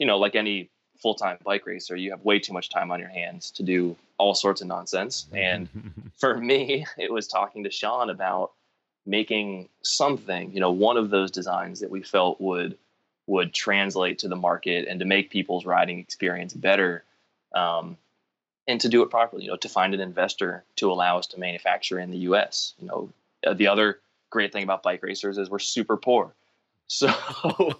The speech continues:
Speaker 2: <laughs>
Speaker 1: so I was like, "Sean, if we can't find an investor, we're definitely not doing this."
Speaker 2: Right,
Speaker 1: Um,
Speaker 2: right.
Speaker 1: and so there are three partners, you know, the third being our investor, and, um, you know, being able to, to do it in Sarasota, hold the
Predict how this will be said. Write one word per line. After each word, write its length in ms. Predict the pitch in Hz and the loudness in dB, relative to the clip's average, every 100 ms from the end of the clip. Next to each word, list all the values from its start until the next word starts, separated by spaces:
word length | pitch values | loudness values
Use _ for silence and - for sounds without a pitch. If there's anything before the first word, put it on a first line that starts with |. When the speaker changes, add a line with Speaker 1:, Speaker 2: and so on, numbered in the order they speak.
| - 135 | -10 -18
Speaker 2:
<laughs> 280 | _ _ 127 | _ _ -6
Speaker 1:
so 160 | - 123 | 4 4
I 40 | |
was 100 | 117 | 4
like, 140 | 117 110 | 0 -4
"Sean, 240 | 139 135 | -4 -2
if 80 | 120 | -2
we 80 | 110 | -6
can't 280 | - 143 - | -4 -4 -2
find 200 | 120 113 | -2 -2
an 80 | |
investor, 640 | 104 104 98 - 123 117 117 _ _ - | -8 -4 -4 -2 -2 -2 -4 _ _ -6
we're 80 | 113 | -4
definitely 560 | 98 117 113 117 101 | 2 2 2 -2 -4
not 300 | 98 101 95 | -2 0 0
doing 240 | 104 107 104 | -2 -2 -4
this." 440 | 98 - - - _ | -6 -6 -10 -12 _
Speaker 2:
Right, 100 | 87 | -2
Speaker 1:
Um, 460 | 107 98 92 90 90 | 2 2 2 -2 -8
Speaker 2:
right. 120 | 98 _ _ | -14 _ _
Speaker 1:
and 180 | 104 95 | -8 -4
so 460 | - 98 95 90 - _ _ _ _ _ _ | 4 6 6 4 0 _ _ _ _ _ _
there 180 | 104 104 | 4 4
are 60 | |
three 240 | 104 107 110 | 4 4 4
partners, 560 | 101 95 90 98 110 - | 6 4 2 -2 -2 -4
you 60 | |
know, 120 | 95 92 | -4 -4
the 80 | |
third 340 | 92 95 95 90 | -2 0 0 0
being 220 | 92 95 | -2 2
our 160 | 90 90 | 2 2
investor, 420 | 90 90 - 139 | -2 0 4 4
and, 180 | 98 92 _ _ _ _ - | 4 -2 _ _ _ _ 0
um, 380 | 95 85 85 82 _ _ | 2 2 -2 -6 _ _
you 100 | 98 | -2
know, 80 | 92 | 0
being 340 | 98 107 110 | 2 4 6
able 200 | 107 107 | 4 4
to, 200 | 98 90 - - | 4 2 -2 -4
to 120 | 104 | -4
do 280 | 90 101 101 | 2 4 6
it 60 | |
in 60 | 98 | 2
Sarasota, 880 | 98 98 92 - 92 90 90 87 87 | 0 2 2 0 0 0 2 0 -2
hold 340 | - 104 101 95 | -2 2 4 2
the 140 | 92 | -2